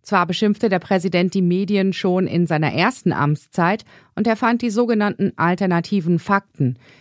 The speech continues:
Dieses Mal aber greift das Weiße Haus die Pressefreiheit beinahe täglich an, im Großen und im Kleinen.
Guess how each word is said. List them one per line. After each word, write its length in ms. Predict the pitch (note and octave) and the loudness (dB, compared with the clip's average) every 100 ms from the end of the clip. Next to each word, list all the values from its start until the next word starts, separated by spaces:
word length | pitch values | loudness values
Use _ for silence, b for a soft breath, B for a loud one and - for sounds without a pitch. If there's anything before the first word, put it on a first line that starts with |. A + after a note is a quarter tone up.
| B | B
Dieses 420 | F3+ A3 A3 A#3 | -2 0 0 -2
Mal 220 | A#3 G#3+ | -2 0
aber 160 | G#3 G#3 | 0 0
greift 320 | G3 F#3+ G3 | 0 0 0
das 180 | F#3+ F3+ | -2 0
Weiße 380 | F3 F3 F3+ F3 | 0 0 -2 -2
Haus 200 | E3 E3+ | -2 -2
die 120 | F3+ | -4
Pressefreiheit 880 | F3 E3+ - F3+ - E3+ E3+ E3 - | 0 -2 -2 -4 -2 0 2 0 0
beinahe 420 | E3 F3 E3 D#3+ | 0 2 2 0
täglich 540 | - F3+ F3 D3+ - | 0 -2 0 -2 -2
an, 180 | C#3+ E3+ b b b | 0 0 b b b
im 160 | G3 A3+ | -2 0
Großen 400 | G3+ B3 C4+ G#3 | 2 0 -2 -4
und 160 | G3+ | -2
im 100 | G3 | -2
Kleinen. 640 | F3+ F#3+ E3+ F3 C#3+ B2 | -2 0 2 2 0 -2